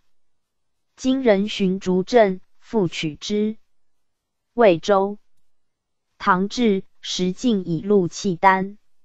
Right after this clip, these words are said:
宣和五年，守江城邑以州来降。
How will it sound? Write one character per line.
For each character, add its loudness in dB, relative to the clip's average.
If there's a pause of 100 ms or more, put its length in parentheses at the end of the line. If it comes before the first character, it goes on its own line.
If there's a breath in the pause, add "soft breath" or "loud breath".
(640)
宣 0
和 2
五 -2
年， -2 (180)
守 0
江 0
城 0
邑 -4
以 -6
州 2
来 -2 (1040)
降。 0